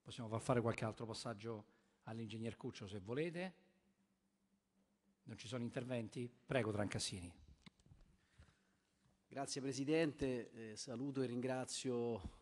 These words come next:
Speaker 2: eh, il responsabile della protezione civile Fabrizio Curcio e, mh, parto, eh, da una sua considerazione finale, eh, per, mh, eh, fare una, una domanda.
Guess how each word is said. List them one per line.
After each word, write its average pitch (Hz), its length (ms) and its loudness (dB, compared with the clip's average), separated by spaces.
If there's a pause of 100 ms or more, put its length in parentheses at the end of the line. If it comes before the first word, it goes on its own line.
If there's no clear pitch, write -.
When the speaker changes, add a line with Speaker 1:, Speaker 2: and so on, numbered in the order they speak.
Speaker 2:
eh, 90 580 -16 (1900)
il 101 380 -10
responsabile 110 400 -4
della 117 80 2
protezione 120 300 -2
civile 120 580 -2
Fabrizio 113 460 -6
Curcio 175 680 0 (200)
e, 110 800 4
mh, 110 460 -6 (360)
parto, 165 640 4
eh, 117 260 0
da 131 320 2
una 139 240 0
sua 175 240 0
considerazione 131 960 2
finale, 117 720 -2
eh, 104 640 -8 (500)
per, 120 220 2 (220)
mh, 120 260 -8 (380)
eh, - 640 -16
fare 123 400 -6
una, 117 300 -4 (300)
una 123 180 0
domanda. 110 640 2